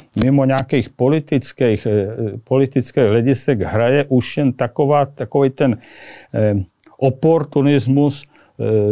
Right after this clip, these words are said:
toho, eh, politického činovníka, jo, prostě nějak tak víc, ze všetko nějak vybruslit, jo. Takže, eh,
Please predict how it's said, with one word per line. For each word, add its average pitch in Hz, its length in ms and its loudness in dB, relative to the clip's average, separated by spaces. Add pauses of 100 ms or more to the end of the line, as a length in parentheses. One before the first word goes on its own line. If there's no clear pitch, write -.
(840)
toho, 131 440 2 (320)
eh, 104 180 0
politického 139 880 0
činovníka, 110 1120 0 (300)
jo, 104 240 -2
prostě 131 500 -2
nějak 123 380 -2
tak 165 260 0
víc, 117 420 2
ze 117 160 0
všetko 139 420 -4
nějak 143 300 -2
vybruslit, 98 960 -4 (240)
jo. 90 300 -8 (560)
Takže, 107 460 0 (360)
eh, 101 80 -4